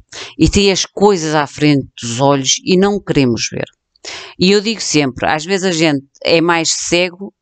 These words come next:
do que os próprios cegos, porque tá lá tudo, tá lá o novo início.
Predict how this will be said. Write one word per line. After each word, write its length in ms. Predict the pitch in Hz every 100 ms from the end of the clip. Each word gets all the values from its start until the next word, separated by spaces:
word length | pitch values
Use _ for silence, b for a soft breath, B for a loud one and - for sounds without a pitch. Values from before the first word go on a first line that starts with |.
| -
do 100 | 175
que 100 | -
os 160 | 180 -
próprios 560 | - 175 170 175 165
cegos, 440 | - 120 113 - -
porque 300 | - 180 - -
tá 140 | - 202
lá 240 | 226 240
tudo, 540 | 226 - 196 170 127 117 - _ -
tá 160 | 180
lá 280 | 190 208 226 202 -
o 180 | 196 185
novo 380 | 196 240 226
início. 640 | 180 180 196 208 - -